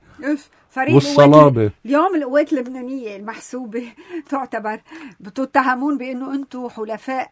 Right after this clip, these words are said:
Speaker 1: أمريكا. اليوم عم تقلن للأمريكيين: "إذا عندكم سلطة، أعطون من، من، من كيسكم وما تاخدوا من السلطة
Speaker 2: إيه،
Speaker 1: اللبنانية".
Speaker 2: ول-، ولا مرة قلنا لهم غير هيك.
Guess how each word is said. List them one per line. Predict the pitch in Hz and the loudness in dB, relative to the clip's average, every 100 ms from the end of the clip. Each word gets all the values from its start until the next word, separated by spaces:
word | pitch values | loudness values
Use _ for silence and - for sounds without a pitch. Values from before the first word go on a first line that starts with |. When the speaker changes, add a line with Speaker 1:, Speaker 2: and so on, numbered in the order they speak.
| 226 | -12
Speaker 1:
أمريكا. | 208 226 202 185 | -10 -10 -10 -16
اليوم | 190 226 262 | -8 -6 -2
عم | 220 | -2
تقلن | 220 247 277 254 | -4 -6 -8 -8
للأمريكيين: | 220 214 226 220 214 233 233 220 | -10 -10 -10 -12 -14 -14 -12 -14
"إذا | 202 | -8
عندكم | 220 226 - 226 | -6 -6 -12 -14
سلطة، | - 247 254 - | -12 -12 -10 -6
أعطون | 208 190 240 226 | -6 -6 -12 -12
من، | 214 220 208 214 214 | -16 -16 -14 -14 -14
من، | 214 226 | -14 -12
من | 214 | -12
كيسكم | 208 262 277 - - 208 | -8 -6 -6 -8 -14 -14
وما | 202 220 | -14 -10
تاخدوا | 247 233 220 | -10 -10 -12
من | 214 202 | -12 -16
السلطة | 185 - 247 | -18 -12 -6
Speaker 2:
إيه، | 247 | -4
Speaker 1:
اللبنانية". | 226 220 226 226 240 277 | -6 -8 -12 -10 -8 -2
Speaker 2:
ول-، | 135 131 151 - | 4 6 6 4
ولا | 120 143 | 4 8
مرة | 143 143 127 | 8 8 4
قلنا | 117 123 127 | 2 2 2
لهم | 113 101 | 2 0
غير | 107 107 | 0 0
هيك. | 107 104 | 0 -2